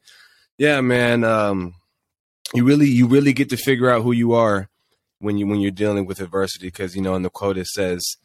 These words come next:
um, "It may be necessary to encounter the defeats that you are faced with, because, um, from those defeats, you can figure out who you are as a person, what you can rise from, and how you can still come out of it." So right now we are in a position to where we are trying to figure out who we are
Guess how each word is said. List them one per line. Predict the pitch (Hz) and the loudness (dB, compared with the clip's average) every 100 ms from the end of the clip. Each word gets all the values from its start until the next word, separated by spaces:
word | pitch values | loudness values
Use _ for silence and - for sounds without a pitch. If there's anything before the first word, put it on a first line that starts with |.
| _ _ _ - | _ _ _ -4
um, | 95 87 85 80 | -2 0 -2 -2
"It | |
may | 104 104 | 0 2
be | 98 | 2
necessary | 95 104 - - 98 90 | 0 0 -2 -2 -2 -2
to | - 90 | -4 -6
encounter | 85 107 104 92 | -2 -2 0 -2
the | 87 | -4
defeats | 87 - 92 - | -6 -6 -6 -6
that | 78 | -4
you | 90 87 82 | -2 -2 -4
are | - 85 | -8 -8
faced | 98 92 - | -4 -4 -2
with, | 85 - | -8 -8
because, | - 95 82 80 - _ | -8 -4 -4 -4 -8 _
um, | 87 82 78 | -4 -4 -4
from | - 92 | -2 0
those | 87 | 0
defeats, | 78 - 101 - | -2 -6 -4 -4
you | 90 | -10
can | 82 | -14
figure | - 95 87 | -8 -6 -4
out | 87 | -4
who | |
you | 104 98 | -2 0
are | 92 | 0
as | 90 | -2
a | 87 | -6
person, | - 104 - 107 101 - _ _ _ _ | -6 -6 -4 -6 -8 -12 _ _ _ _
what | 104 107 | -4 -2
you | |
can | 98 92 | -2 -2
rise | 92 95 92 | -2 -2 -6
from, | - 87 85 | -8 -6 -4
and | |
how | 90 | -4
you | 85 | -6
can | 76 | -6
still | - 82 | -6 -6
come | 82 80 | -4 -4
out | 76 | -6
of | 67 | -8
it." | 58 | -10
So | - 71 65 - - - | -8 -8 -10 -16 -20 -6
right | 110 117 | -2 0
now | 120 120 | 2 2
we | 110 117 | 2 4
are | 110 101 | 4 4
in | 104 | 2
a | 101 | 2
position | 98 101 104 - 117 127 - | 0 -2 -2 -2 -2 -2 -4
to | 104 | -4
where | 87 95 92 | -2 0 0
we | 92 95 | 0 0
are | 90 85 92 - _ | 0 -2 -4 -12 _
trying | - 110 92 | -4 0 0
to | |
figure | 85 110 98 98 | 0 -2 0 2
out | 101 - - | 0 -2 -4
who | 113 | -2
we | 113 | 0
are | 110 107 110 | 2 0 -2